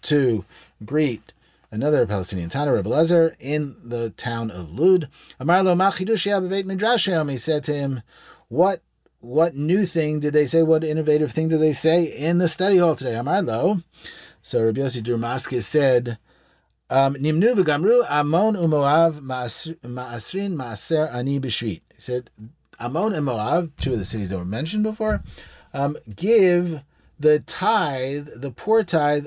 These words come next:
on the seventh year." And the seventh year is the Shemitah year. Most lands are just hefker, are ownerless on the Shemitah year. You can't work them, so therefore there is no poor tithe. Amar lo, "Yossi, pshot yadecha v'kabel einecha."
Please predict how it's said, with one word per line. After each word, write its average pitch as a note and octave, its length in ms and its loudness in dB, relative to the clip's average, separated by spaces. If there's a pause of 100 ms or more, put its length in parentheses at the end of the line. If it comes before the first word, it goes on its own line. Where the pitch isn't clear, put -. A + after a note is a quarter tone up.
on C#3+ 240 -2
the C3+ 100 -2
seventh D3+ 440 0
year." A#2+ 200 -2
And F2 120 -10
the F#2+ 40 -10
seventh B2+ 240 -6
year A#2+ 120 -4
is G2+ 100 -6
the F2+ 60 -10
Shemitah F#3 420 -4
year. D3+ 260 2 (400)
Most E3 440 2
lands D3 460 -2
are C#3 300 2
just C#3 300 -2
hefker, C3+ 420 0
are A2 160 -10
ownerless C3+ 600 -4
on A2+ 180 -10
the A2 80 -8
Shemitah G#2+ 280 -8
year. F#2+ 100 -6
You F#2 100 -8
can't A2+ 240 -8
work F3 240 -2
them, G#2 140 -6
so - 120 -8
therefore C3+ 440 0
there B2+ 160 -2
is D#3+ 260 0
no C#3+ 220 0
poor G#3 320 -4
tithe. - 420 -6 (880)
Amar E3+ 340 2
lo, C3+ 580 0
"Yossi, C#3 720 -2 (140)
pshot A3 560 2
yadecha D#3 580 -2
v'kabel C#3 480 -4
einecha." F#2+ 360 -12